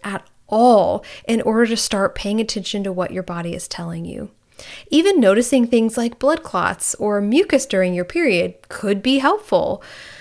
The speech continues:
The period flow should be nice, beautiful ribbons of red. I bet that's the only time you've ever heard it described like that, but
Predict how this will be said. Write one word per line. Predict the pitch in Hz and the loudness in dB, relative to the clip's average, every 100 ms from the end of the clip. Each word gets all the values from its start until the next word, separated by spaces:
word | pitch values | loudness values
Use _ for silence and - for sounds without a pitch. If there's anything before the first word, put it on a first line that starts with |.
| - - | -6 -2
The | 240 | -2
period | - 302 381 415 | 0 2 4 4
flow | - 233 233 | 0 0 0
should | 226 - 202 | 0 -2 -4
be | 190 180 | -4 -4
nice, | 185 220 240 254 254 - | -4 0 2 2 2 -4
beautiful | 226 - 220 285 311 294 247 | -8 -8 -2 0 2 2 4
ribbons | 208 202 202 196 | 4 4 2 2
of | 170 175 | 0 -2
red. | 175 117 - - | -2 -4 -6 -4
I | |
bet | 175 185 | -2 2
that's | 185 185 | 2 0
the | - | -2
only | 190 | -2
time | 180 190 180 | -2 -2 -4
you've | 170 | -4
ever | 175 170 | -6 -4
heard | 170 165 | -4 -4
it | 165 | -6
described | 170 - 160 156 | -8 -6 -6 -6
like | - 170 | -6 -6
that, | - - - | -4 -6 -2
but | - - - | -2 -2 -2